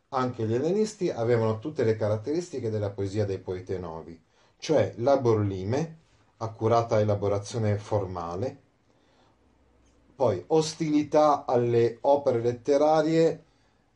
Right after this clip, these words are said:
eh, di, eh, grande mole e quindi poesia breve. Eh.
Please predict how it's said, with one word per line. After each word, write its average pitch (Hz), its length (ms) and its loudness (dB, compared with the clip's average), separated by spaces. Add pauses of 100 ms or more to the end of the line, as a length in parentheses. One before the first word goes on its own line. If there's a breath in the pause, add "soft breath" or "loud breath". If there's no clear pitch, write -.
(120)
eh, 107 440 -2 (840)
di, 98 480 -12 (260)
eh, 104 420 0
grande 123 680 0
mole 104 760 0
e 135 160 -6
quindi 165 720 -2 (140)
poesia 120 400 0
breve. 98 580 -6 (1400)
Eh. 85 420 -12